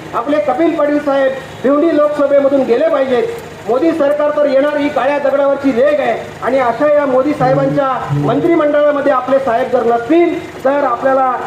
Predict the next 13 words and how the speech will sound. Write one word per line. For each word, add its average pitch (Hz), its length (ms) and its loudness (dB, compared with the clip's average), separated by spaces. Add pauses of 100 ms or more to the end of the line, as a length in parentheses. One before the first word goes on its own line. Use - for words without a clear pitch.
(380)
कुठली 269 220 0
कामांची 269 460 -2
अडचण 247 360 0
होईल 320 200 0
आणि 269 200 0
याच 254 180 0 (120)
उद्देशाने 262 500 2 (260)
कपिल 294 240 0
पाटील 277 280 0
साहेब 277 260 0
निवडून 262 280 4
येणारच 294 400 2
आहेत 262 160 2